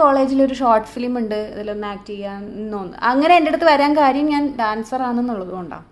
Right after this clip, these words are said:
ഡാൻസ് ചെറുപ്പത്തിലേ ചെയ്യും, അത് ഭയങ്കര ഇഷ്ടമാണ്. അപ്പോൾ ക്ലാസിക്കൽ ഇങ്ങനെ പഠിക്കുന്നത് കൊണ്ടും ചിലപ്പോൾ അത് ഭയങ്കര ഫ്ലെക്സിബിൾ ആയതുകൊണ്ടും ആയിരിക്കും. അങ്ങനെ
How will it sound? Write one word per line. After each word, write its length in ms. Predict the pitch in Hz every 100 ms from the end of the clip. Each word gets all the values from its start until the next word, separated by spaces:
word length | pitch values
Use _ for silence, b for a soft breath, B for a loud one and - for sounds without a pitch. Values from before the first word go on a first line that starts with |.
| _ _ _ 285
ഡാൻസ് 320 | 320 359 427
ചെറുപ്പത്തിലേ 420 | 311 190 185 185 180
ചെയ്യും, 220 | 175 - - b b -
അത് 100 | 349
ഭയങ്കര 320 | 302 196 190 185
ഇഷ്ടമാണ്. 260 | - 190 170 b b b
അപ്പോൾ 160 | -
ക്ലാസിക്കൽ 440 | 285 277 277 262 277
ഇങ്ങനെ 180 | 277 269
പഠിക്കുന്നത് 460 | 269 240 262 254 247 262
കൊണ്ടും 280 | 247 240 311 294 -
ചിലപ്പോൾ 220 | 294 285 285
അത് 60 | 294
ഭയങ്കര 260 | 294 285 294
ഫ്ലെക്സിബിൾ 420 | 294 277 269 277 277
ആയതുകൊണ്ടും 420 | 269 277 277 269
ആയിരിക്കും. 340 | 269 233 - - b b b 294
അങ്ങനെ 220 | 330